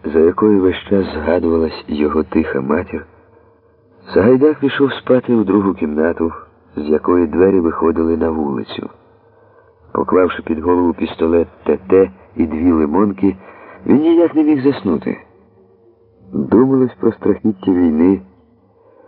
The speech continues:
про криваву різанину у старовинному Львові,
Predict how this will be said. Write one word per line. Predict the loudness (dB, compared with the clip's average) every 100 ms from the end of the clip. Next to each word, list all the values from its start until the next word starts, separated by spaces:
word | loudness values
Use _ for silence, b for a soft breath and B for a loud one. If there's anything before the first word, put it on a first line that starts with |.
| b -6
про | -2 0
криваву | 2 4 4 4 4
різанину | 2 2 -2 0 2 2 2 0 -4
у | -6
старовинному | 0 2 4 2 2 0 0
Львові, | 2 4 4 2